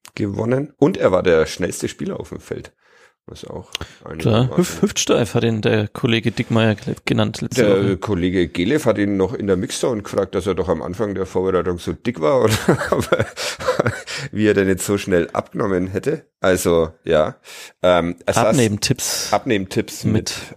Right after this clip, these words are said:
Speaker 1: Ahmed Gülen. Äh, eine Vorbereitung. Ja, da relativ offen drauf, äh, geantwortet hat, gemeint, ach, in so einer Vorbereitung,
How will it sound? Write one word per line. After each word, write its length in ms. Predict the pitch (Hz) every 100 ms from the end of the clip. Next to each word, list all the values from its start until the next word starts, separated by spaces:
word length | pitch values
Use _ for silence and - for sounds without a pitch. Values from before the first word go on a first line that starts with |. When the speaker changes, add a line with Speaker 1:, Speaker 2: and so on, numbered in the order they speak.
| -
Speaker 1:
Ahmed 400 | - 104 90 -
Gülen. 580 | 95 101 80 76 - _ _ -
Äh, 240 | 90 80 -
eine 220 | 95 87
Vorbereitung. 760 | - 82 90 78 73 73 71 76 _ _
Ja, 200 | 95 90
da 140 | 92 87
relativ 420 | 87 95 - 117
offen 280 | - 98 107
drauf, 320 | 85 82 - -
äh, 140 | 82
geantwortet 480 | - - 92 92 92
hat, 140 | 85
gemeint, 240 | - 76 -
ach, 120 | 78
in 100 | 76
so 100 | 78
einer 140 | 78 71
Vorbereitung, 580 | - 80 80 80 85